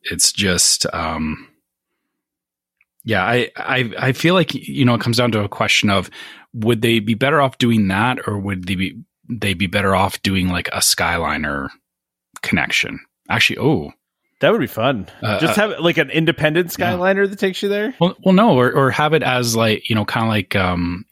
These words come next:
Speaker 1: like, going to, uh, Caribbean Beach, where, or Riviera, where it's, like, a pass through, so you can have a connection to Animal Kingdom Lodge, to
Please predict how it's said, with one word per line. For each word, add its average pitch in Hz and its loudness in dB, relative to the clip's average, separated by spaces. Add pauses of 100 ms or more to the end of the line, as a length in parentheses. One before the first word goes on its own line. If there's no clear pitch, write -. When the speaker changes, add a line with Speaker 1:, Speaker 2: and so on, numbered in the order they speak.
Speaker 1:
like, 95 -4
going 92 0
to, 90 -2
uh, 85 -2
Caribbean 87 -2
Beach, 90 -2 (220)
where, 87 -6
or 80 -6
Riviera, 90 0
where 85 -4
it's, 82 -4
like, - -12
a 71 -8
pass - 0
through, 131 -4
so 87 0 (440)
you 98 -2
can 95 0
have 98 0
a 95 -4
connection 92 0
to 82 -2
Animal 87 -2
Kingdom 85 -2
Lodge, 87 0 (580)
to 82 -2